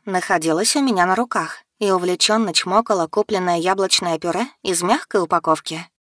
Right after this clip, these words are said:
Я подумала, что если ей подошел костюмчик девятимесячного малыша, то и питание должно подойти.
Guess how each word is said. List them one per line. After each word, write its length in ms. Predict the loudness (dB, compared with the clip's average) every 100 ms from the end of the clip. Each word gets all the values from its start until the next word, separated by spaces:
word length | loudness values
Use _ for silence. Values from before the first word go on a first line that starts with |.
| _
Я 220 | -6 -2 0
подумала, 540 | 0 2 2 0 -4 -12 -4
что 300 | -4 0 0
если 320 | 2 0 -2
ей 240 | -2 -2
подошел 440 | -2 0 0 0 -2
костюмчик 600 | -4 -2 -2 0 -2 0
девятимесячного 880 | 0 0 -2 -2 -2 0 0 0
малыша, 500 | 2 2 2 2 -2 -6 _
то 100 | -2
и 100 | 0
питание 500 | 2 0 2 0 2
должно 420 | 2 2 2 0 -2
подойти. 520 | 0 -2 -2 -6